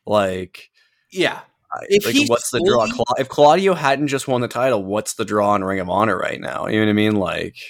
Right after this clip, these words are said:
Speaker 2: And I would say if he solely asked for his release because he was losing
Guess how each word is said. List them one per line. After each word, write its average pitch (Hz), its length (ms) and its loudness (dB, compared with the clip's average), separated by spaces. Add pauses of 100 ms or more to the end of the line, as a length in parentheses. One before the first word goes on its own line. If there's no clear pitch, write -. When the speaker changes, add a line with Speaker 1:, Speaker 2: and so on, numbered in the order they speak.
(840)
Speaker 2:
And 147 140 -4
I 196 80 2
would 240 160 -4
say 190 180 -4
if 151 120 -6
he 220 160 -4
solely 175 500 -4
asked 147 220 0
for 160 120 -6
his 135 100 -4
release 131 300 -6
because 123 300 -8
he 123 60 -10
was 113 180 -14
losing 123 480 -10